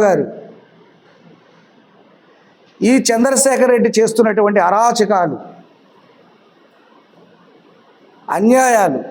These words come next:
దురాక్రమణలన్నింటినీ కూడా మీ మీడియా మిత్రుల ద్వారా, అదేవిధంగా ఉన్నతాధికారులు తీసుకెళ్తే ఎప్పటికప్పుడు ప్రజలకు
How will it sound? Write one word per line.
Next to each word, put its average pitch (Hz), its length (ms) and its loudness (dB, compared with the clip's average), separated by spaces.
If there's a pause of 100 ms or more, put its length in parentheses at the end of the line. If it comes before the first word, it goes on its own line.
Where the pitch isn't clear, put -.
(360)
దురాక్రమణలన్నింటినీ 214 1120 0
కూడా 226 160 0 (1900)
మీ 208 80 4 (120)
మీడియా 262 320 4
మిత్రుల 247 360 2
ద్వారా, 240 240 2 (1400)
అదేవిధంగా 233 560 4 (100)
ఉన్నతాధికారులు 233 640 0
తీసుకెళ్తే 220 440 -2
ఎప్పటికప్పుడు 226 480 -2
ప్రజలకు 202 420 0